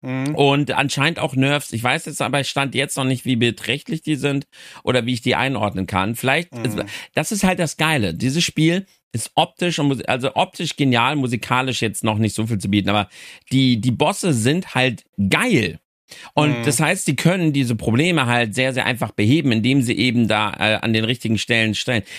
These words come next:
Speaker 2: Es ist halt nicht so einfach, schlechte Bosse gut zu machen durch einen Patch,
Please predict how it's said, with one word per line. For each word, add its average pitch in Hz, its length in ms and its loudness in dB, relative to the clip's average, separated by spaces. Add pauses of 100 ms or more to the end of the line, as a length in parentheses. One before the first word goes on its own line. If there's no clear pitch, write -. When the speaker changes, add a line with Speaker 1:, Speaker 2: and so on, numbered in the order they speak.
Speaker 2:
Es 120 200 -2
ist 160 120 -2
halt 160 220 2
nicht 143 140 0
so 143 80 0
einfach, 147 460 -2 (120)
schlechte - 420 -2
Bosse 131 280 0
gut 190 200 0
zu - 120 0
machen 107 240 2
durch 98 100 0
einen 104 80 -4
Patch, 113 320 -2